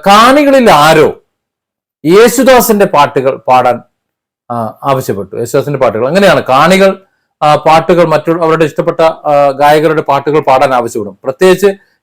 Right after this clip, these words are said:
കടക്കലിലുള്ള, ആ, പ്രേക്ഷകർ എന്ന് പറഞ്ഞൊരു പ്രത്യേക വിഭാഗമാണ്. ആ, വെള്ളാർവട്ടം എന്ന് പറയുന്ന ഒരു സ്ഥലമുണ്ട്.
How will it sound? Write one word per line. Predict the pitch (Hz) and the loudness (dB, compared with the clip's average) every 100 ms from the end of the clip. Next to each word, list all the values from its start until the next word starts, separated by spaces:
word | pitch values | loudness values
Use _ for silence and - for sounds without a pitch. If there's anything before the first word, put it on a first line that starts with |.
| _ | _
കടക്കലിലുള്ള, | 175 185 190 240 226 202 180 175 - | 2 2 2 0 2 4 2 0 -2
ആ, | 147 | -4
പ്രേക്ഷകർ | 143 151 139 156 | 0 -2 -2 -4
എന്ന് | 151 147 | -4 -4
പറഞ്ഞൊരു | 143 147 - | -4 -6 -6
പ്രത്യേക | 156 - 202 196 | -10 -4 -2 2
വിഭാഗമാണ്. | 190 160 131 156 147 131 101 87 _ _ _ _ - | 2 2 0 0 2 0 -4 -12 _ _ _ _ -6
ആ, | 135 127 123 143 | -2 -2 -2 -2
വെള്ളാർവട്ടം | 165 202 226 226 214 208 | 2 4 4 2 2 0
എന്ന് | 208 | 2
പറയുന്ന | 190 175 175 | 2 2 2
ഒരു | 170 | 0
സ്ഥലമുണ്ട്. | 160 143 139 139 98 | 0 -2 -2 -4 -8